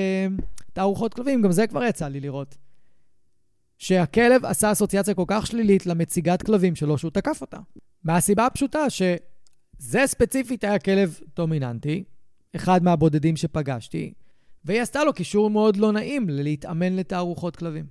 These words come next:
ואם אני אקח את הכלב הספציפי הזה, שפגשתי אותו לפני הרבה מאוד שנים, אה, כדוגמה לכלב שהוא דומיננטי, אז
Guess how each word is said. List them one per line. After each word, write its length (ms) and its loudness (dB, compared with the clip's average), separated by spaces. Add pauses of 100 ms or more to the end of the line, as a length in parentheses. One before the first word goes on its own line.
(680)
ואם 220 4
אני 120 2
אקח 160 -4
את 80 -12
הכלב 320 0
הספציפי 500 -4
הזה, 280 0
שפגשתי 460 -6
אותו 120 0
לפני 580 0 (100)
הרבה 320 -2
מאוד 220 0
שנים, 540 -6 (840)
אה, 260 -2 (120)
כדוגמה 560 0
לכלב 380 2
שהוא 480 -2
דומיננטי, 800 -4 (680)
אז 460 -2